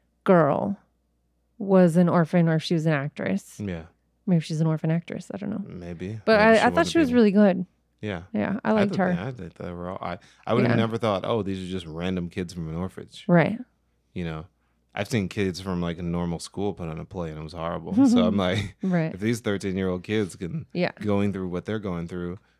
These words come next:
Speaker 2: being in orphanages, um, and they can pull off these performances, I'm like, "Oh, that's pretty amazing." Um, so yeah, like the, all the other movies that showed them, um, s-, seeing that their, their movie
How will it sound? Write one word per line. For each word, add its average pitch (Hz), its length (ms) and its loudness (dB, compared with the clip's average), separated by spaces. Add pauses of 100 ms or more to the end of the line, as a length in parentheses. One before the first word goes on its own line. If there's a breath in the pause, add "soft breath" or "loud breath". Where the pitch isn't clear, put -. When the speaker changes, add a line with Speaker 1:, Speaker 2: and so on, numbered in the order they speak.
(220)
Speaker 2:
being 92 260 0
in 87 120 -2
orphanages, 87 840 -6 (380)
um, 85 500 -10
and 87 160 -6
they 90 140 -2
can 87 400 -4
pull 90 200 -6
off 85 200 -6
these 87 180 -8
performances, 90 880 -10
I'm 87 160 -18
like, 85 180 -20
"Oh, 98 40 -16
that's 101 160 -18
pretty 85 220 -10
amazing." 87 500 -6 (640)
Um, 82 400 -10
so - 140 -2
yeah, 110 240 2
like 98 280 -2
the, - 120 -10
all 101 180 -4
the 104 140 -2
other 92 140 -2
movies 92 360 -4
that 87 80 -12
showed 87 340 -4
them, 82 380 -6 (560)
um, 80 480 -8 (460)
s-, - 480 -10
seeing 104 460 -2
that 82 180 -8
their, 87 420 -8 (160)
their 95 140 -8
movie 87 560 -4